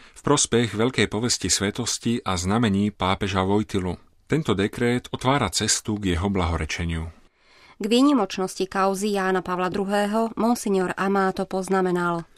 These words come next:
Speaker 1: Musím povedať, že tento prípad mal dve zvýhodnenia. Prvé sa týka pápežskej výnimky oslobodzujúcej od čakacej doby piatich rokov, stanovenej k začiatku procesu. A druhé zvýhodnenie,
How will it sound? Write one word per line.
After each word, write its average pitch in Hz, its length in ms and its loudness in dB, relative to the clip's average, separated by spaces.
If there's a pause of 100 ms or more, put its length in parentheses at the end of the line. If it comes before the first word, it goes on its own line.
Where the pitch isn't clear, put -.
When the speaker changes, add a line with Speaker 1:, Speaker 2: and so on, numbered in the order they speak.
Speaker 1:
Musím 101 320 2
povedať, 117 580 2
že - 60 0
tento 127 240 0
prípad 117 400 0
mal 98 240 2
dve 104 240 0
zvýhodnenia. 95 960 -2 (400)
Prvé 131 320 6
sa 107 160 2
týka 113 400 0
pápežskej 110 560 0
výnimky 98 640 0
oslobodzujúcej 110 1040 0
od 92 160 -8
čakacej 131 480 -2
doby 101 320 0
piatich 104 320 -4
rokov, 92 560 -2
stanovenej 95 680 -2
k 90 160 -8
začiatku 92 380 -6
procesu. - 560 -6 (640)
A 92 160 2
druhé 101 320 2
zvýhodnenie, 120 800 2